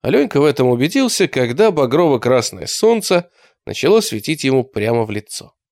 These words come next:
«Сколько ж я прошагал», подумал он, «сколько времени потерял». Он скинул шинель, чтобы идти было не так жарко,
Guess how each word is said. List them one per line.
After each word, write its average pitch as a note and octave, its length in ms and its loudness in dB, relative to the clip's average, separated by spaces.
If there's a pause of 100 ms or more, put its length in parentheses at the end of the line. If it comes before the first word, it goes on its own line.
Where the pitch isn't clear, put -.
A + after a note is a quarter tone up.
(140)
«Сколько - 500 -8
ж - 100 -6
я D3+ 140 0
прошагал», D3 800 -2 (220)
подумал G2+ 460 -2
он, - 140 -12 (340)
«сколько F3 420 -4
времени C3+ 440 -2
потерял». G2+ 540 -6 (340)
Он A3+ 160 2
скинул G2+ 380 -2
шинель, G#3 500 0
чтобы D#3 400 -2
идти D#3 220 -4
было C#3+ 240 4
не C3+ 120 0
так B2+ 220 0
жарко, A#2 500 0